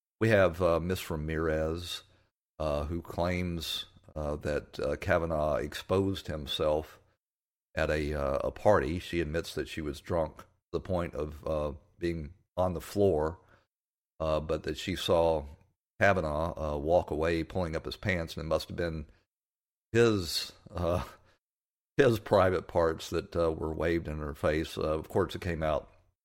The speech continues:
afterwards that she, uh, didn't know whether it was Kavanaugh. She was calling around to classmates trying to,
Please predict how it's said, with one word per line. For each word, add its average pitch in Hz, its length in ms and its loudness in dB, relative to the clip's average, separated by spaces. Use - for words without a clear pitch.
afterwards 80 640 -2
that 90 140 -2
she, 101 460 0
uh, 82 160 0
didn't 95 320 -2
know 80 380 0
whether 82 260 2
it 58 80 -2
was 67 120 -8
Kavanaugh. 71 520 -2
She - 160 -8
was 82 100 -4
calling 90 360 0
around 80 280 0
to 82 60 -4
classmates 80 640 0
trying 80 360 -4
to, 71 220 -2